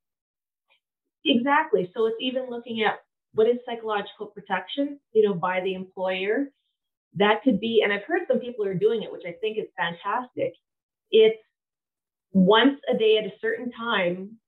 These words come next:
the entire company stops and they do a ten-minute meditation,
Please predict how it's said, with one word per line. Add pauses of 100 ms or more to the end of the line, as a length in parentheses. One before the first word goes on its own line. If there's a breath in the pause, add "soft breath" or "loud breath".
(540)
the
entire (100)
company
stops (160)
and
they
do
a
ten-minute (200)
meditation,